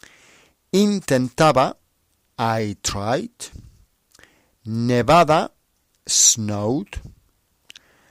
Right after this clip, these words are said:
Alrededores, surroundings. Barranco, is a gorge.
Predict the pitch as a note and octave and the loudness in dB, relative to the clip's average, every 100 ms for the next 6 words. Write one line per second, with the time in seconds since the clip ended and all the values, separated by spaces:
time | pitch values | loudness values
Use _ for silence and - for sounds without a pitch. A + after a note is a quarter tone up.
0 | _ _ _ _ _ _ _ - D#3 D#3+ | _ _ _ _ _ _ _ 4 4 4
1 | C#3 A#2+ C3 A#2 A#2+ D3 D3+ E3 G#3 - | 2 0 2 4 4 6 6 4 2 -2
2 | - - - _ - - A2+ G2+ A2+ A2 | -2 -6 -12 _ -6 -4 -4 -4 -4 -4
3 | G#2 C3+ E3+ - - - - _ _ _ | -8 -10 -12 -14 -14 -16 -18 _ _ _
4 | - _ _ _ _ _ - _ _ _ | -20 _ _ _ _ _ -20 _ _ _
5 | - F#2+ G#2 B2 - D#3 F#3+ E3+ D#3 G#3 | -18 -6 0 0 2 0 -2 -2 0 0
6 | - _ _ _ _ _ _ - - G2 | -6 _ _ _ _ _ _ -20 -18 -18
7 | E2+ A#2+ C3+ F3+ _ - - | -2 2 2 0 _ -12 -12